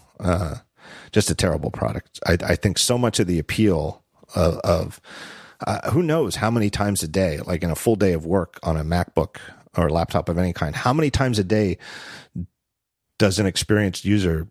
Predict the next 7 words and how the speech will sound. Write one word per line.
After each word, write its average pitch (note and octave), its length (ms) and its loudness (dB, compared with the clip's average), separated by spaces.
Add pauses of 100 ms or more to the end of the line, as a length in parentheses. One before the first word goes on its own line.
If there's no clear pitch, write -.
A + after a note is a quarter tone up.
(160)
put - 160 2
their G2+ 120 4
f-, - 260 -12 (500)
hands A2 340 2
on F2 100 2
the D#2+ 80 -2
keyboard E2 600 0